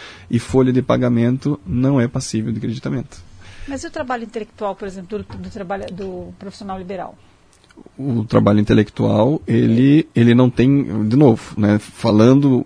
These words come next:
Speaker 1: especificamente da alíquota, né?
Speaker 2: Ah,
Speaker 1: Ele
Speaker 2: não tem
Speaker 1: sim,
Speaker 2: como.
Speaker 1: ele tem uma margem, né, de, de lucratividade um pouco maior, né, do que os outros segmentos,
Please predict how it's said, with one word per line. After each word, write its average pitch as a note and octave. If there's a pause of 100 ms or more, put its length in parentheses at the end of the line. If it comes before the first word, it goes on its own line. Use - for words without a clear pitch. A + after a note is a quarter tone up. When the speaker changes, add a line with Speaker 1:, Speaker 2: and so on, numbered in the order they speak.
(120)
Speaker 1:
especificamente C#3
da C#3
alíquota, A2
né? B2
Speaker 2:
Ah, G#3 (280)
Speaker 1:
Ele G#2
Speaker 2:
não -
tem A2
Speaker 1:
sim, C3
Speaker 2:
como. -
Speaker 1:
ele B2
tem C3
uma B2+
margem, D#3+ (520)
né, A2
de, A2
de A2
lucratividade A2
um G#2
pouco G#2+
maior, A2 (160)
né, A#2
do A2+
que -
os A2
outros A2
segmentos, A2+